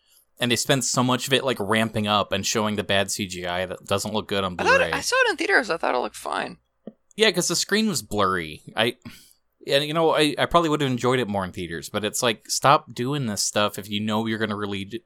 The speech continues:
Speaker 1: release it. Like, you, if Alita Battle Angel was on V H S, I'd probably enjoy it more.
Speaker 2: It's
Speaker 1: 'Cause
Speaker 2: kinda
Speaker 1: it just
Speaker 2: like,
Speaker 1: looked bad.
Speaker 2: it's like when I
Speaker 1: Like,
Speaker 2: played,
Speaker 1: cr-
Speaker 2: um,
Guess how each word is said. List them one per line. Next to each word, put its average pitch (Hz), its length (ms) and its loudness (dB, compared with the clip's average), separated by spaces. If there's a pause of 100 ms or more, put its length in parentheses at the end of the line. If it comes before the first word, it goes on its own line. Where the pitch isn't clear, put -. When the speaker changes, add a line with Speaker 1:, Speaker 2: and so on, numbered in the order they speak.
Speaker 1:
release 107 360 -4
it. 101 240 -4 (680)
Like, 107 220 0 (380)
you, 143 220 -4 (220)
if 156 120 0
Alita 143 380 4
Battle 131 340 4
Angel 113 340 -2
was 98 160 -2
on 92 140 -2
V 110 160 0
H 107 200 -2
S, 87 380 -4
I'd 92 140 -6
probably 113 400 2
enjoy 95 320 -4
it - 100 -8
more. 78 320 -10 (460)
Speaker 2:
It's - 120 -2
Speaker 1:
'Cause 320 160 2
Speaker 2:
kinda 381 60 2
Speaker 1:
it 330 100 2
just 208 140 0
Speaker 2:
like, 113 60 0
Speaker 1:
looked 110 200 -2
bad. 87 540 2
Speaker 2:
it's - 100 -2
like 202 140 6
when 240 140 4
I - 20 4
Speaker 1:
Like, - 120 4
Speaker 2:
played, 202 240 2
Speaker 1:
cr- 190 80 4
Speaker 2:
um, 139 280 -2